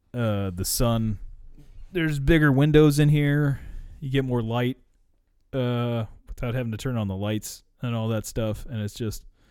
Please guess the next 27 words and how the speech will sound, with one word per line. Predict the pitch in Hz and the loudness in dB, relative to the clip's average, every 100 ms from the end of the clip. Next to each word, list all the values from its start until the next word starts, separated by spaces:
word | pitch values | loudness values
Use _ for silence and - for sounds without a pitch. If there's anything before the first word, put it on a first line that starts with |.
| _ _ _ _ _ | _ _ _ _ _
I | 123 | -4
don't | 101 | -4
know. | |
It | 90 | -4
seems | 135 127 | -4 -2
like | 110 98 101 | -2 -2 -4
a, | 92 82 80 - _ - | -6 -6 -10 -16 _ -4
a | |
better | 117 123 110 | 2 2 4
place | 120 104 | 2 0
to | - 95 | -4 -6
hang | 95 | -4
out | 87 76 - _ _ _ _ | -6 -8 -12 _ _ _ _
most | 123 107 - | -8 -6 -6
of | 87 | -6
the | 87 | -6
time. | 90 - _ _ | -6 -12 _ _
And | 143 151 | 0 0
it's | 143 | 0
also | 139 139 139 135 | 0 0 2 2
not | 127 120 107 | 2 0 0
right | 113 | 0
above | 113 101 98 | 2 2 2
the | 98 92 | 0 0
A | 90 | -2
C | - | -4
unit, | 85 76 67 | -4 -6 -8